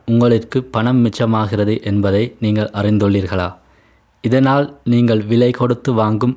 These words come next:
குப்பை மற்றும் கழிவு அகற்றும் பைகளை மிச்சம் பிடிக்க முடியும்.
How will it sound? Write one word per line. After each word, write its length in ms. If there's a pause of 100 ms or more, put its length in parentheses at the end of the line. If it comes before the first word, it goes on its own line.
(100)
குப்பை 400
மற்றும் 400
கழிவு 440
அகற்றும் 500 (100)
பைகளை 440 (120)
மிச்சம் 360
பிடிக்க 300
முடியும். 400